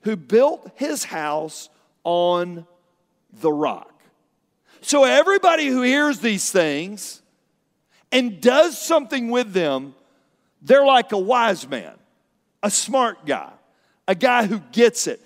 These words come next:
who built his house on the rock. So back during this time when a builder would build in that Palestinian culture, sometimes a builder would have to dig down almost thirty feet into the ground to find a rock.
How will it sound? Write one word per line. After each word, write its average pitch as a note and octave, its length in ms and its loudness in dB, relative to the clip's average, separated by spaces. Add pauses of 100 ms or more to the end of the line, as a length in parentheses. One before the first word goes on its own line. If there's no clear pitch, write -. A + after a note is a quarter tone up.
(240)
who A3+ 120 0
built C#4 460 0
his D4+ 220 -6
house A3 520 -2 (280)
on A3 480 0 (260)
the G#3+ 160 2
rock. G3+ 400 0 (100)
So - 180 -10
back C4+ 280 -2
during B3 180 0
this A3 160 -4
time A#3+ 320 -2
when G#3 140 -4
a F#3 40 -2
builder G#3+ 360 0
would F#3+ 180 -2
build G#3 340 0
in F3+ 120 -8
that F#3+ 180 -4
Palestinian G3 640 -4
culture, F#3 460 -8 (220)
sometimes B3+ 680 -2
a G3+ 60 2
builder G#3+ 500 0
would E3+ 160 -4
have G#3+ 260 -4
to A3+ 100 -4
dig F#3 360 -8
down E3+ 380 0 (280)
almost G#3+ 580 -2
thirty C4+ 420 0
feet A#3 500 -6
into E3 320 -10
the G3+ 120 -6
ground E3 480 -2 (260)
to F#3+ 100 -2
find F#3+ 440 -2
a D#3 40 0
rock. C#3 640 -6